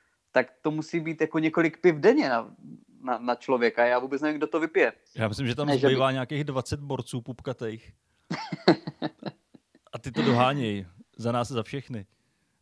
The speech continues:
Speaker 1: To je asi pravda, že my úplně n-, nenahlížíme do toho, do toho prostředí těch jako fakt hardcore pajzlů. Jako dlouho jsem ne-, jako od svého dětství jsem nebyl v nějaký takový jako fakt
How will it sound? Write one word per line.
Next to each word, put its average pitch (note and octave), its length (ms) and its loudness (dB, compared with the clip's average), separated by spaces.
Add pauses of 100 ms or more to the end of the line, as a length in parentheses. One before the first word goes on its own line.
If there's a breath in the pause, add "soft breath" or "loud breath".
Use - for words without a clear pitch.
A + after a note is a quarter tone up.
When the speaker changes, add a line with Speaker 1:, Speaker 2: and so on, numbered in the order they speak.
(2000)
Speaker 1:
To D3 80 8
je E3 80 12
asi F3 180 8
pravda, D#3+ 340 8
že B2+ 100 8
my B2+ 140 10
úplně C3+ 360 8 (260)
n-, A#2 440 4
nenahlížíme B2 640 8
do A#2 140 6
toho, A#2 600 4 (320)
do A2+ 100 -4
toho B2 160 2
prostředí A#2+ 460 -4
těch A#2+ 180 -4
jako B2 180 -2
fakt A#2+ 200 -2
hardcore A#2+ 540 2
pajzlů. A#2+ 500 -2 (1700)
Jako C#3 180 0
dlouho G3 260 2
jsem D#3+ 160 -8
ne-, C#3 200 -6
jako D3+ 180 -4
od F3 100 -4
svého E3+ 240 -2
dětství D#3 400 -6
jsem B2+ 160 -8
nebyl A#2+ 240 0
v A#2 40 -6
nějaký A#2 300 -4
takový A#2 240 -6
jako A#2 180 -2
fakt - 520 4